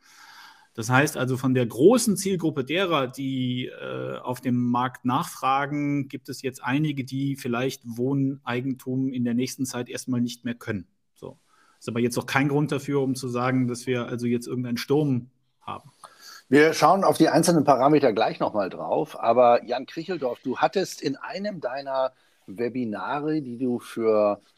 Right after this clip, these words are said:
Speaker 2: eine deiner Kunden in der Wordliner Agentur ausgerichtet und betreut hast, den Leiter von Deutsche Bank Research.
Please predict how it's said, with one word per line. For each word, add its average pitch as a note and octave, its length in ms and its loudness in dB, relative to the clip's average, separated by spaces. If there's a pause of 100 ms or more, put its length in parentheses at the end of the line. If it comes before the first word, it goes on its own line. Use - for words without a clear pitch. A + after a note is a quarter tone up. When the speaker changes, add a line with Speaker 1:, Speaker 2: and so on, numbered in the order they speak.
(200)
Speaker 2:
eine A2+ 340 -8
deiner G2+ 360 -6
Kunden B2 720 -2
in G2+ 160 -2
der G#2 180 4
Wordliner A2+ 480 2
Agentur G#2 1040 2
ausgerichtet - 760 0
und G#2 160 -8
betreut - 640 -4
hast, - 340 0 (400)
den A2+ 360 4
Leiter B2 640 4
von A#2 320 -8
Deutsche G#2 380 -4
Bank F#2+ 280 -10
Research. F#2 800 -6